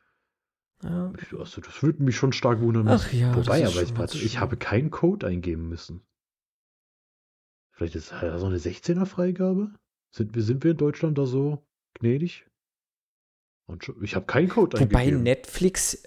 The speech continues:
Speaker 1: Netflix braucht das ja nicht zwingend zur F S K schicken.
Speaker 2: Können die das selbst bestimmen?
Speaker 1: Ich,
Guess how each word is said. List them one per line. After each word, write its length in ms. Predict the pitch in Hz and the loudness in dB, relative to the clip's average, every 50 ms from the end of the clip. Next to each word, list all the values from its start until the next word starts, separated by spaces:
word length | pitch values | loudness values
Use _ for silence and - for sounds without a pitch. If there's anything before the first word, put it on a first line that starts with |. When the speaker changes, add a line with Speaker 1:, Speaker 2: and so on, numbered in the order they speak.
| - _ _ _ _ _ | -20 _ _ _ _ _
Speaker 1:
Netflix 460 | 127 127 131 - - - 170 - - | 0 0 0 2 2 2 2 2 0
braucht 480 | - - - 101 107 131 - - - - | -2 -2 0 2 2 2 0 0 0 0
das 200 | 180 - - - | 0 0 0 2
ja 160 | 131 127 135 | 2 2 2
nicht 280 | 135 139 135 - - - | 2 0 -2 -2 -4 -4
zwingend 380 | - - - 135 143 156 156 - | -2 0 2 2 2 2 0 0
zur 200 | - 165 - - | 0 -2 -2 0
F 100 | 127 - | 2 2
S 180 | 156 - - | 2 2 0
K 240 | - - - 139 139 | 0 0 0 2 2
schicken. 560 | - - - - - - - - - - 117 - - - - - _ _ _ _ _ _ _ _ _ _ _ _ _ _ | 2 0 0 0 0 -2 -4 -6 -8 -8 -8 -10 -14 -20 -20 -20 _ _ _ _ _ _ _ _ _ _ _ _ _ _
Speaker 2:
Können 160 | - - 92 | -6 -4 -4
die 80 | 90 90 | -2 -2
das 200 | - 92 90 - | 0 -2 -2 0
selbst 300 | - 123 117 113 - - | 0 0 0 -2 -2 -2
bestimmen? 560 | 175 165 - - 170 175 185 202 208 208 - _ _ _ _ _ _ _ _ _ _ _ _ _ _ | -4 -4 0 2 2 2 2 0 -4 -6 -12 _ _ _ _ _ _ _ _ _ _ _ _ _ _
Speaker 1:
Ich, 260 | - - - - 127 | -2 -2 0 0 0